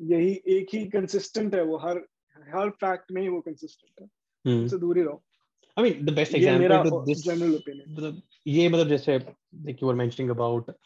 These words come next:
Speaker 2: way back when Alexander the Great, or way before that, about the story about Ten kingdoms and Himalayas. Similarly, if you, if, if I don't go that back and go to just, like, nineteen fifties, sixties, seventies, eighties,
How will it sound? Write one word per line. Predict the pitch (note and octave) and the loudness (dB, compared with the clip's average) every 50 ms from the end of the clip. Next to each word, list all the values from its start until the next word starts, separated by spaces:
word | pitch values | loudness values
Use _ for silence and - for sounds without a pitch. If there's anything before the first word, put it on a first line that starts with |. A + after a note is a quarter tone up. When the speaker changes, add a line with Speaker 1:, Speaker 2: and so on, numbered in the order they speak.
| _ _ _ _ _ _ _ _ _ - | _ _ _ _ _ _ _ _ _ -4
Speaker 2:
way | B2 C3 C3+ C3 | 0 0 2 2
back | B2+ B2 A#2+ A#2 - - | 2 2 2 0 0 -4
when | C3 A#2 A#2 A#2+ C3 - - _ | -4 -4 -4 -6 -8 -12 -10 _
Alexander | C3+ B2+ C3 B2+ A#2+ C3 B2+ A#2+ A#2+ A#2+ A#2 | -4 -2 -2 -2 -4 -4 -4 -4 -4 -4 -4
the | A#2+ A2+ | -6 -6
Great, | A2+ - F#3 F#3 C3 B2+ - | -6 -8 -8 -8 -8 -10 -6
or | - B2+ B2 A#2 | -4 -2 -2 -2
way | A2+ B2+ C3+ C3+ | -2 -2 -2 -4
before | A#2+ A#2+ B2 A#2+ - D3 C#3 C3+ | -2 -4 -6 -4 -2 -2 -2 0
that, | B2 B2+ B2 A#2+ B2+ | 0 -2 -2 -2 -2
about | B2 A#2+ B2+ A#2+ A#2 | -4 -2 -2 -4 -4
the | A#2+ A#2+ - - _ _ _ | -6 -10 -12 -16 _ _ _
story | _ D3+ C3+ C3 | _ -6 -6 -2
about | B2+ B2+ A#2+ A#2 - | -2 -2 -2 -2 -4
Ten | B2+ B2 B2 | -8 -8 -8
kingdoms | B2 B2 A#2+ A#2 A2+ A#2+ A#2+ A#2 - _ _ _ _ _ _ _ _ _ | -10 -10 -12 -10 -8 -8 -8 -10 -10 _ _ _ _ _ _ _ _ _
and | C3+ C#3+ D3 C#3+ | -6 -6 -4 -2
Himalayas. | C#3+ C3 B2+ A#2+ A#2 A#2+ C3+ E3+ - - _ _ _ _ _ _ _ _ _ _ _ | -2 -2 0 0 -2 -2 -4 -4 -6 -8 _ _ _ _ _ _ _ _ _ _ _
Similarly, | - - D#3+ D#3 F3+ G#3 G#3 F#3 D#3 D3 C#3+ C#3+ | -6 -4 -2 0 0 0 -2 -2 -2 -4 -6 -6
if | C3 - | -8 -8
you, | D#3+ D3 B2+ - - | -10 -10 -10 -10 -14
if, | C#3+ C3+ - - C#3+ - | -16 -16 -14 -18 -12 -12
if | D3+ D3 - | -12 -4 0
I | D#3 D3+ | 0 2
don't | C#3+ C3+ C#3 D3 C#3+ C#3 | 2 2 2 2 2 2
go | C3+ C#3+ C#3 | 4 2 2
that | C3 B2+ B2 B2 A#2+ A#2+ A#2+ | 4 2 0 0 0 -2 -2
back | B2 B2 A#2 A#2+ | -2 -2 0 -2
and | B2+ B2 A#2+ A#2+ A#2 | -2 -4 -4 -4 -4
go | C3+ C3+ C3+ | -4 -4 -4
to | C3+ C#3+ | -4 -6
just, | B2+ B2+ B2 A#2+ - B2+ | -8 -8 -10 -10 -8 -10
like, | A#2+ - _ _ _ _ _ _ _ _ _ _ _ _ _ _ _ _ - | -10 -10 _ _ _ _ _ _ _ _ _ _ _ _ _ _ _ _ -4
nineteen | C3+ C3+ C#3 C#3 C3+ | -2 0 0 2 2
fifties, | D3 C3 - _ C3+ C3 B2+ B2 | 0 -2 -2 _ -2 -2 -2 -2
sixties, | C3 B2 - C3+ C3 B2 | -4 -6 -4 -4 -4 -2
seventies, | - C3+ B2 A#2+ B2 A#2+ C3 B2 B2+ | -2 -2 -2 -2 -4 -6 -6 -4 -4
eighties, | B2 B2 B2+ C3+ D#3+ - | -6 -6 -6 -10 -12 -12